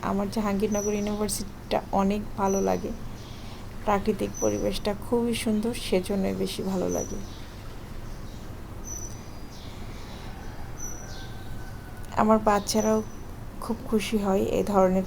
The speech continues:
পরিবেশে নিয়ে গেলে। আপনারাও বাচ্চাদেরকে এরকম সুন্দর সুন্দর, আহ, মানে, পরিবেশে নিয়ে যাবেন, এতে করে বাচ্চারা কিন্তু অনেক হ্যাপি হবে, খুশি হবে।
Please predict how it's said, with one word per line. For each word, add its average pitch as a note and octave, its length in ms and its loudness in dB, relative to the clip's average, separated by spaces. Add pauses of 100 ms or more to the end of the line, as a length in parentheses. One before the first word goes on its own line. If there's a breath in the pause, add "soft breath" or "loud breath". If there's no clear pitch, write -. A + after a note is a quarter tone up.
পরিবেশে F#3+ 480 2 (120)
নিয়ে F#3+ 260 6
গেলে। F3 200 2 (1300)
আপনারাও G3+ 460 2
বাচ্চাদেরকে G3 580 4 (120)
এরকম F#3+ 340 2 (200)
সুন্দর F#3+ 260 2 (120)
সুন্দর, F#3 320 4 (120)
আহ, F#3 600 -2 (120)
মানে, F3+ 180 0 (120)
পরিবেশে F#3+ 540 2
নিয়ে F#3+ 160 6 (100)
যাবেন, - 260 0 (120)
এতে F#3+ 220 -2
করে F#3 160 4 (120)
বাচ্চারা F#3 380 0 (100)
কিন্তু C#3 220 0 (140)
অনেক G3+ 180 0 (540)
হ্যাপি G3 360 2 (100)
হবে, F3+ 280 2 (920)
খুশি G#3+ 340 0 (100)
হবে। F3+ 260 2